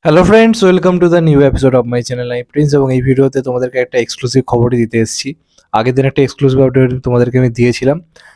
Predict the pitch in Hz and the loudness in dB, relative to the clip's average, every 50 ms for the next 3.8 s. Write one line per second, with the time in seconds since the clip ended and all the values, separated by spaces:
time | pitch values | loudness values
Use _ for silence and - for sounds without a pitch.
0 | _ _ - 123 131 131 127 131 127 156 165 165 160 175 170 170 170 151 139 139 | _ _ -4 -2 0 0 0 0 2 2 0 0 0 -2 0 0 2 2 2 2
1 | 131 131 131 165 185 202 185 147 131 127 131 131 131 123 - 131 120 - 123 117 | 2 2 0 0 0 0 0 0 0 0 0 0 0 0 -2 -4 -2 -2 0 2
2 | 120 117 117 123 135 135 143 156 165 165 143 131 131 135 135 135 131 - _ - | 2 2 2 0 -2 -2 0 0 0 0 0 0 2 2 2 0 0 -4 _ -4
3 | 127 120 127 127 - 143 131 123 123 123 123 120 - - 123 | -4 -4 -4 -2 -2 -2 0 2 2 2 2 0 -2 -2 -4